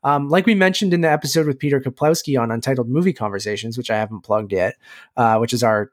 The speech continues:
third podcast we launched recently where we have interviews with, you know, people around the industry. Our most recent interview is with Jay Wadley, who is the composer for,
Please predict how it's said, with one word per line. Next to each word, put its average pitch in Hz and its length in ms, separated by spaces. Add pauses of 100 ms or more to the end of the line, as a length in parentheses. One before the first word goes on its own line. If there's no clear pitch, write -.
third 160 380
podcast 113 500
we 117 80
launched 110 340
recently 120 360
where 120 140
we 113 100
have 110 140
interviews 113 480
with, 110 220
you 117 60
know, 104 100
people 127 240
around 107 200
the 110 100
industry. 127 360
Our 110 100
most 127 340
recent 135 280
interview 131 440
is 120 160
with 113 180
Jay 131 260
Wadley, 131 580
who 151 160
is 113 200
the 113 180
composer 120 560
for, 110 400